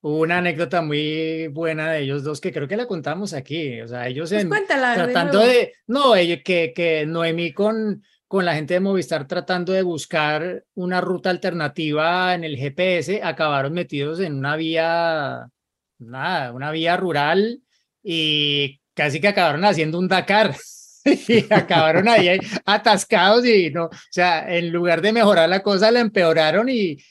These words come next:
Speaker 1: y se quedaron allí y bueno, al final lograron solucionar, pero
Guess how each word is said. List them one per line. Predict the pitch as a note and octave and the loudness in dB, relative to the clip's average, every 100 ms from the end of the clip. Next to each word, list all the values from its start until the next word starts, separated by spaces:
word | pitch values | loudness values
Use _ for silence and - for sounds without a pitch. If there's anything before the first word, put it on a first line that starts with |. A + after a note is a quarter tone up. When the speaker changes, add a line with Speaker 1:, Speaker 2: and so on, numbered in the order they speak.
| _ | _
Speaker 1:
y | F3+ D#3 D3+ C3 | -6 -2 -2 -2
se | D3+ | -4
quedaron | D3 C#3 C3 F#3 | -2 -2 -2 0
allí | G#3+ D#3 D#3+ A#3 D4 | 0 0 0 -2 -4
y | F#3 | -6
bueno, | C3+ C#3 B2 | -6 -8 -10
al | C3+ C3 B2+ | -12 -12 -12
final | C#3 A#2+ | -12 -8
lograron | C#3 E3+ F3 F#3+ F#3 | -6 -2 0 0 -2
solucionar, | D3+ F3+ D#3 C#3+ C3+ C#3+ | -2 -4 -4 -4 -6 -4
pero | G#3 G#3 F3 C3 | -4 -2 -2 -4